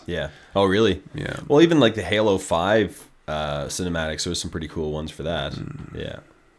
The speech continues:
Speaker 1: It's too bad Halo Infinite, man. I just, I really wanted local co-op.
Speaker 2: Yeah.
Speaker 1: I don't know why. Like, I, I feel like I probably would have played through it with
Speaker 2: Well,
Speaker 1: the
Speaker 2: you,
Speaker 1: wife or something.
Speaker 2: you,
Speaker 1: Or
Speaker 2: you and your stepson. Or,
Speaker 1: Yeah, exactly.
Speaker 2: yeah.
Speaker 1: Yeah.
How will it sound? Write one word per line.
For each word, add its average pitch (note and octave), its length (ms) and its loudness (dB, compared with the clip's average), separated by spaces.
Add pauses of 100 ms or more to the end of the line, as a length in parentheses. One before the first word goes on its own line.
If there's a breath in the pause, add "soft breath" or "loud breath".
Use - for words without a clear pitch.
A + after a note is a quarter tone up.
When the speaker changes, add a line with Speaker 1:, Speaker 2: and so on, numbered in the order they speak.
(680 soft breath)
Speaker 1:
It's - 80 -20
too - 160 -6
bad E2+ 140 -2
Halo D2+ 240 -4
Infinite, C#2+ 400 -10
man. D2 320 -10
I C#2+ 60 -8
just, - 300 -10 (1800 soft breath)
I F#2+ 60 0
really G#2 220 6
wanted G2+ 260 2
local F2+ 260 0
co-op. F2+ 420 -2 (440 loud breath)
Speaker 2:
Yeah. - 200 -4 (140)
Speaker 1:
I F#2 60 -2
don't G2+ 120 0
know G2 80 2
why. F#2+ 540 2
Like, G2 220 -2
I, D#2 240 -2
I F#2 40 -2
feel G2+ 200 -2
like G2 140 -2
I F#2 60 -2
probably F#2+ 240 0
would F#2+ 100 0
have E2+ 60 -4
played F#2+ 260 -2
through G2 220 2
it F2+ 40 2
with F2+ 420 -2 (460)
Speaker 2:
Well, G2 140 2
Speaker 1:
the F#2 60 2
Speaker 2:
you, F2 60 4
Speaker 1:
wife F#2 320 -2
or F2 140 -2
something. F#2+ 300 0
Speaker 2:
you, - 60 -2
Speaker 1:
Or F#2+ 100 0
Speaker 2:
you F2+ 160 -2
and F2+ 80 0
your E2 100 -2
stepson. - 640 -4
Or, - 100 -2
Speaker 1:
Yeah, G2+ 220 2
exactly. F2 680 -2 (180)
Speaker 2:
yeah. F2 80 -6
Speaker 1:
Yeah. F2 180 -4